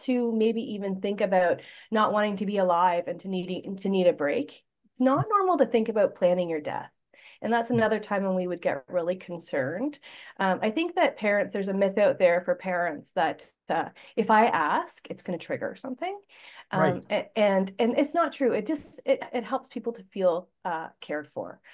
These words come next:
Speaker 1: So I would encourage parents to trust their gut. If they're noticing a difference in function, if they're noticing, um, a behavior change, that would be a good time to, uh, to ask some questions about how's,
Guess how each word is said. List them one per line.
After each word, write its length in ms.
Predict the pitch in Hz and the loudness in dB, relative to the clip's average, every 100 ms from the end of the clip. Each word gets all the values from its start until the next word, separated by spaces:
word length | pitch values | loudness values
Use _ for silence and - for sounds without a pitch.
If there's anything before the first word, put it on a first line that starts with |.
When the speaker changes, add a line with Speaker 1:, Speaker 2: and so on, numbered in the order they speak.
| - _ | -20 _
Speaker 1:
So 120 | - | -4
I 40 | 233 | 0
would 120 | 277 | 2
encourage 500 | 262 - 240 233 233 | 2 0 2 2 0
parents 380 | 226 202 196 190 | -6 -4 -6 -10
to 80 | |
trust 420 | 196 233 214 202 - | -8 -4 -4 -4 -8
their 240 | 202 202 _ _ | -8 -10 _ _
gut. 260 | 190 185 - _ - | 2 2 0 _ -14
If 100 | 196 | -6
they're 100 | 214 | 0
noticing 440 | 220 269 269 269 | 2 2 2 0
a 40 | 240 | 0
difference 460 | 226 214 214 196 | -2 -4 -8 -6
in 160 | 202 196 | -8 -6
function, 520 | 196 185 - 185 185 | -4 -4 -2 0 0
if 160 | - 190 | -4 -8
they're 120 | 196 | -6
noticing, 880 | 196 214 214 226 233 208 196 185 190 - - - | -4 0 0 0 -2 -4 -4 -4 -8 -14 -20 -10
um, 280 | 185 180 180 | -2 -2 -2
a 60 | 190 | -6
behavior 580 | 220 190 - 180 180 196 | -8 -8 -10 -10 -8 -10
change, 320 | - 226 190 | -6 -6 -4
that 140 | 185 | -6
would 100 | - | -6
be 100 | 180 | -8
a 40 | 165 | -10
good 240 | 170 170 | -10 -12
time 360 | - 147 143 135 _ _ _ - - | -12 -10 -10 -12 _ _ _ -20 -12
to, 360 | 175 160 160 - | -8 -6 -6 -8
uh, 300 | 64 - 185 _ _ _ _ - | -10 -12 -16 _ _ _ _ -20
to 220 | - 123 | -12 -10
ask 320 | 147 170 - - | -10 -12 -16 -16
some 160 | 277 | -16
questions 460 | - - - - - | -12 -14 -12 -14 -10
about 360 | 101 113 - - _ _ _ _ _ _ - | -8 -6 -8 -14 _ _ _ _ _ _ -14
how's, 200 | 160 160 | -14 -12